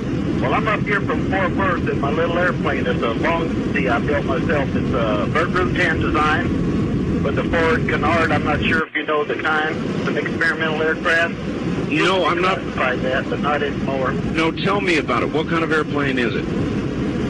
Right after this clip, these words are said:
Speaker 1: Well, it's a Long Easy. It's got a hundred and twenty horsepower Lycoming in it, but we had it bored and stroked and fixed it up a little bit.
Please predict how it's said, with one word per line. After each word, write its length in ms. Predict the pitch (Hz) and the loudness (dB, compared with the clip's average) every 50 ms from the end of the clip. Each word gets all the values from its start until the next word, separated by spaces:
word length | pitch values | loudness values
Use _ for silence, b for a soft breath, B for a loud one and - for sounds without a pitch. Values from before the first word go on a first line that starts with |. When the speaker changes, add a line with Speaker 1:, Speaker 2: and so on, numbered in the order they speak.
| - - - - | -2 -2 -2 0
Speaker 1:
Well, 200 | 139 156 - - | 0 0 2 2
it's 120 | - 147 - | 0 0 0
a 60 | - | -2
Long 340 | - - 185 196 190 180 - | 0 0 0 0 0 0 0
Easy. 360 | 190 202 196 - - - - | 0 0 0 0 0 0 0
It's 180 | 143 - - - | 0 0 0 0
got 180 | 170 - - | 0 0 2
a 80 | 143 - | 0 2
hundred 300 | - - - - 170 160 | 2 2 0 0 0 0
and 160 | - - - | 0 0 0
twenty 260 | - 185 185 175 165 | 0 0 0 0 0
horsepower 760 | 160 - - - - - - - 147 147 139 135 131 131 131 | 0 0 2 2 0 0 0 -2 0 0 2 2 2 2 2
Lycoming 560 | 127 135 131 - - - 170 170 - - 139 - | 0 0 0 0 0 0 0 0 0 0 0 0
in 120 | 127 - | 0 0
it, 100 | 127 - | 0 0
but 100 | - - | 0 0
we 160 | - - 160 | 0 0 2
had 180 | 156 160 151 - | 2 2 2 2
it 100 | - - | 0 0
bored 240 | 156 151 156 139 131 | 2 2 2 2 0
and 220 | - - 143 139 | 0 0 0 0
stroked 340 | 143 147 147 147 143 - - | 0 0 0 0 -2 -2 -4
and 100 | - - | -4 -4
fixed 280 | - 160 156 147 - - | -2 -2 -2 -2 -2 -4
it 100 | 151 147 | -2 -2
up 120 | 147 135 | -2 -2
a 40 | 135 | -2
little 260 | - 143 143 135 135 | -2 -2 -2 -2 -4
bit. 260 | - - 131 139 139 | -2 -2 0 0 0